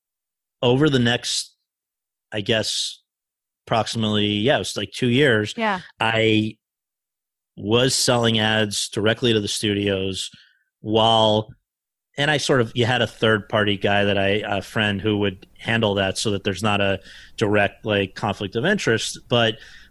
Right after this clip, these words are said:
Speaker 1: I learned that I could, I could actually make a better living than I did when I was with the L A Times, because the L A Times was probably paying me a small fraction
Speaker 2: Right.
Speaker 1: of what they were getting for the ads on my content.
Speaker 2: Right.
Speaker 1: Now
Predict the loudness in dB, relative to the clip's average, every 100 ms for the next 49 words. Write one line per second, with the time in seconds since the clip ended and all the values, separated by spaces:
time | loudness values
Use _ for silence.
0 | -20 -14 -2 0 2 2 2 2 -2 -4
1 | -4 -2 -2 -4 -6 -6 -6 -2 0 0
2 | 0 0 0 0 0 -2 0 2 2 2
3 | 2 2 0 -2 -6 -16 -20 -20 -6 0
4 | 0 0 0 2 2 2 2 2 2 2
5 | 0 0 2 0 0 -2 2 2 0 -6
6 | -18 -10 0 2 4 2 0 0 -2 0
7 | 2 2 0 -2 0 0 0 -4 -10 _
8 | -8 0 2 2 0 0 0 2 0 2
9 | 0 2 2 2 0 -2 0 0 0 -2
10 | 0 2 2 0 0 0 -2 -2 -4 -4
11 | -4 -8 -8 -6 -4 -2 0 2 4 4
12 | 2